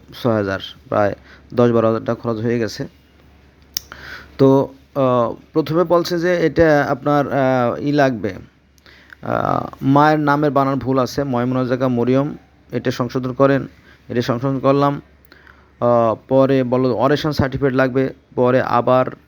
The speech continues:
অরেশন সার্টিফিকেট সংগ্রহ, সংগ্রহ করলাম। হ্যাঁ, আহ, তো সেটা কোনো কারণে স্থগিত হয়ে গেছে। আহ, পরে আবার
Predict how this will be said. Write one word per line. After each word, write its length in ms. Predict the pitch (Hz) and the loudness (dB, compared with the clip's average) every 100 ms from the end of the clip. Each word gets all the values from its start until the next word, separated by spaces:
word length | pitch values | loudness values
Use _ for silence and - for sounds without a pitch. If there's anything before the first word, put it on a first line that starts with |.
| - | -8
অরেশন 320 | 123 123 127 | -6 -4 -6
সার্টিফিকেট 300 | 135 127 131 | -8 -8 -6
সংগ্রহ, 300 | 135 127 127 | -6 -4 -4
সংগ্রহ 260 | 135 127 131 | -2 -2 0
করলাম। 420 | 139 147 151 165 _ _ - - - _ _ _ | 2 4 2 -2 _ _ -20 -20 -20 _ _ _
হ্যাঁ, 360 | 175 202 170 101 - _ - _ _ _ _ _ - | -4 0 2 0 -8 _ -20 _ _ _ _ _ -2
আহ, 460 | 123 120 113 - - - _ _ - - 185 - - _ - | 0 2 0 -4 -8 -20 _ _ -20 -20 -20 -20 -20 _ 0
তো 180 | 147 135 | 4 4
সেটা 380 | 127 160 160 185 | 2 -2 0 0
কোনো 220 | 165 160 | 0 0
কারণে 520 | 165 156 160 143 147 | 0 2 0 0 -2
স্থগিত 340 | - 151 143 127 | -2 -2 -2 0
হয়ে 180 | 143 | 0
গেছে। 340 | 131 127 156 196 _ _ _ - - - _ | 0 0 -2 -4 _ _ _ -20 -20 -20 _
আহ, 280 | 120 117 113 - - _ - - | -4 -2 -2 -8 -20 _ -12 2
পরে 180 | 143 | 4
আবার 400 | 127 143 160 190 | 4 2 4 4